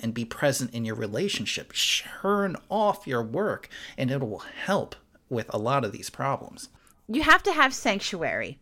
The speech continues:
Speaker 2: somewhere in your home, and your office cannot be it.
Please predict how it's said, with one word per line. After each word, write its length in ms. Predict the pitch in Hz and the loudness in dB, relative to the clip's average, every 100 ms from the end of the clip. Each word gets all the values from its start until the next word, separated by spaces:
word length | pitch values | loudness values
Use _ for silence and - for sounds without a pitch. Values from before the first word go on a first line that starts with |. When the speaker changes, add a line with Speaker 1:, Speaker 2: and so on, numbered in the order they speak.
| _ | _
Speaker 2:
somewhere 480 | - 226 190 190 170 | -4 0 2 2 0
in 200 | - 175 | -2 -2
your 140 | 165 170 | -4 -4
home, 340 | 175 123 127 - - - | -4 -4 -8 -16 -6 0
and 140 | 220 | 2
your 120 | 233 - | 4 6
office 420 | 214 240 320 - | 6 6 -4 -4
cannot 460 | - 262 190 156 - | 0 2 4 2 0
be 180 | 165 - | -6 -4
it. 180 | - | -8